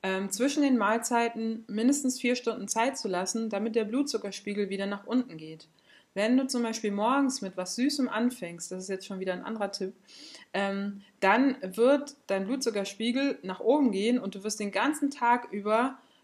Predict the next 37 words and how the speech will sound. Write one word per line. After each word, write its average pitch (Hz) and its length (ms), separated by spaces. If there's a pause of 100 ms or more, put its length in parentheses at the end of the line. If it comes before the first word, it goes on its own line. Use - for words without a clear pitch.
(280)
einen 196 120
Hieper 269 500
auf 202 120
Süßes 220 460
haben 160 200
oder 175 200
Hieper 254 400
auf 196 140
Essen 160 360
haben. 160 320 (500)
Ja, 190 120
es 208 80
ist 214 140
ganz 220 260
wichtig, 277 420
zum 202 140
Beispiel 196 240
durch 170 220
Pausen 285 600 (200)
oder 190 220
auch 170 100
durch 160 180
das, 160 180
was 156 160
man 240 160
isst, 262 240 (680)
den 220 280
Blutzuckerspiegel 190 800
wieder 170 180
absinken 247 460
zu - 100
lassen, 196 540
um 226 260
die 190 160
Heißhungerattacken 170 1000 (120)
zu - 160
vermeiden. 156 600